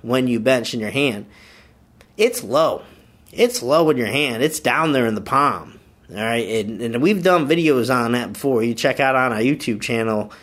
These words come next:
bar placement, uh, f-, for the bench press and everything. It's, it's down there.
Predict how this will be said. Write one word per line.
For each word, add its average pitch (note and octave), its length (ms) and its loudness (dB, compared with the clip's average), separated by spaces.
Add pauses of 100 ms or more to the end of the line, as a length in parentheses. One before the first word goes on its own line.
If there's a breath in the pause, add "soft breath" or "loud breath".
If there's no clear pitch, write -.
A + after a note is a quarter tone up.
(180 loud breath)
bar B2+ 300 2
placement, A2 720 -2 (160)
uh, F2+ 360 -8
f-, - 300 -18
for G2+ 100 -10
the G2+ 60 -10
bench C3 300 -4
press G#2 280 -6
and G#2+ 100 -8
everything. G2+ 380 -6
It's, A2+ 300 -6 (440 loud breath)
it's D#3 240 0
down C3+ 320 -2
there. F#2+ 260 -6